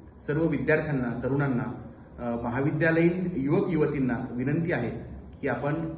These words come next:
ईनच्या या ज्या निवडणुका आहेत, लोकशाही सशक्तीकरण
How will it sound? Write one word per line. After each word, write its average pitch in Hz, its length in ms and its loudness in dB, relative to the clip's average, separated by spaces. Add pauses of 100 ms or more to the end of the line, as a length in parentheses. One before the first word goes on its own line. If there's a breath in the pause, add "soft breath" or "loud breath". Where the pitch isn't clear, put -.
(120)
ईनच्या 143 840 0
या 131 240 0
ज्या 131 180 0
निवडणुका 156 500 4
आहेत, - 200 2 (400)
लोकशाही 143 760 0
सशक्तीकरण 160 800 -2